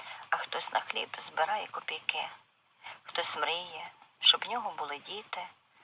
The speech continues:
а хтось, щоб в нього вже були батьки. Хтось про будинок голову ламає, бо для сім'ї ще власного немає. А хтось його великий, гарний має, та тільки він порожній,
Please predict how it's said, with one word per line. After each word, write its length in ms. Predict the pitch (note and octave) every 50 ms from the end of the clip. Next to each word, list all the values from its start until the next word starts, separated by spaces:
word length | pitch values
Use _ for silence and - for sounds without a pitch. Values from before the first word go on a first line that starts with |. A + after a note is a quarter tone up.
| - - - - _
а 120 | - -
хтось, 440 | - - - - - A#3+ C4 - -
щоб 240 | - - - - -
в 40 | -
нього 220 | E3+ - - F3 E3
вже 200 | - - E3+ D#3+
були 280 | D#3 - D3 D3 D3+
батьки. 500 | C#3+ - - - - - - - - - - - - _ _ _ _ _ _ _ _ _ _ _ _ - - - - - -
Хтось 300 | - - - - - -
про 180 | - - G3 F#3
будинок 460 | - - - C#3+ D3 E3+ F#3+ F#3+ F3+ -
голову 440 | E3+ F3 F3+ F3+ F3 F3 F3 F3
ламає, 580 | E3+ E3 D#3+ E3 E3 D#3+ D#3+ D#3 D3+ D#3+ D#3+ - - - _ _ _ _ _ _
бо 120 | - F3+ F3
для 160 | - E3 F3
сім'ї 420 | - - - F#3+ G3 G#3 A3+ A#3+
ще 260 | A#3+ - - - G3 F#3+
власного 640 | - - - G#3 G3+ G3+ - - - D3 D3 D3+
немає. 520 | C#3+ D3 D3 D3 C#3+ C#3+ C#3+ D3 - - - - - _ _ - - - - - - - - - - - - - - -
А 80 | - D#3+
хтось 400 | - - - F#3+ F#3 - - E3+
його 160 | E3 D#3 D3+
великий, 680 | C#3+ C#3+ C#3 C3+ C#3+ D#3+ F#3+ F#3+ - - - F3 F3 - - - - _ -
гарний 580 | - - - - D#3 D3+ D#3 - D3+ D3+ D3
має, 360 | D3 D3 C#3+ C#3+ D3 - - -
та 100 | - -
тільки 440 | - - - G3+ - - - F3 E3+ -
він 140 | - E3 - - - - _ -
порожній, 760 | - - - - - - - - - - - - - -